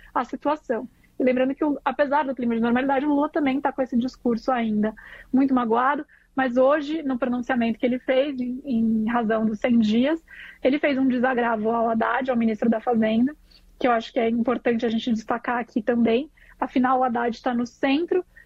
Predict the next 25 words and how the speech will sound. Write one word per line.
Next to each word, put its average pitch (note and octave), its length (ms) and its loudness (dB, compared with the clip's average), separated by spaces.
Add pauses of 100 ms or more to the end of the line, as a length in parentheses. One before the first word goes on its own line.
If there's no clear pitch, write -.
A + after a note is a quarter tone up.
(140)
é, A#3+ 200 2
do A#3 140 0
fogo A#3+ 440 0
do G#3+ 80 -6
P B3 160 -2
T, B3+ 400 0
né, C#4 240 -2
da B3 140 -2
esquerda, B3+ 680 0 (360)
é, A3+ 540 0
que B3 140 -2
vem B3 420 0
aí B3 340 0
criticando C#4+ 840 -2
o B3+ 40 -4
ministro A#3 360 -2
da A3 100 0
Fazenda, A3+ 600 -2 (360)
um B3 80 4
ministro C#4 380 2
que D#4 100 -2
tem E4+ 180 -4
sido D4 220 -2
bem C4+ 180 2
recebido, C4+ 680 0